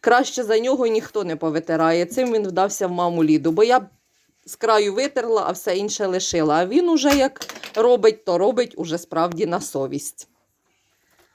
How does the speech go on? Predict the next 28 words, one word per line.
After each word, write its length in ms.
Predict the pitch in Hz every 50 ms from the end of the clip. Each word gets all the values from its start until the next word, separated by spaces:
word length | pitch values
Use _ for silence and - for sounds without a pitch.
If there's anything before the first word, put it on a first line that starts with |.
| _ _ _ _ _ _ _ _ _ _ - _ _ - - - _ _ _ -
Із 160 | 208 220 196
зеркалом 640 | 170 160 208 202 202 196 - 220 214 214 220 233 240
все 340 | 233 - - - 214 202 202
виявилося 680 | 165 196 208 202 208 190 214 226 233 240 233 - 247
не 160 | 240 247 240 240
так 260 | - 196 196 180 -
то 120 | - 226
й 40 | 262
просто. 560 | - - 277 254 208 185 226 - - - 196
Ніхто 560 | 185 226 277 320 - - - 285 277 285 302
не 140 | 320 339 339
захотів 520 | 262 302 311 - 311 302 302 262 262 233 190
брати 320 | 220 226 208 208 202 190
на 140 | 185 180 180
себе 320 | - - 175 175 160 170
відповідальності, 960 | 156 165 160 - 175 165 151 165 151 143 143 143 147 151 160 160 - - 170
тому 280 | 160 175 160 147 156 147
прийшлося 600 | - 165 - - - - 151 143 143 - 196 190
цю 200 | 196 - 175 190
роботу 460 | 220 233 190 156 151 147 - 196 214
робити 380 | 262 277 208 180 160 - 180
самій. 420 | 185 - 285 302 320 247 226 220 240 - -
Казала 340 | 285 220 311 330 302 294 262
моя 260 | 247 233 226 226 220
бабуся: 500 | 202 214 226 277 440 427 - - 233 220
«Родися 420 | 220 220 220 285 381 381 - 220
та 140 | 190 - 160
вдайся». 580 | 151 147 139 143 143 147 - - - 160 151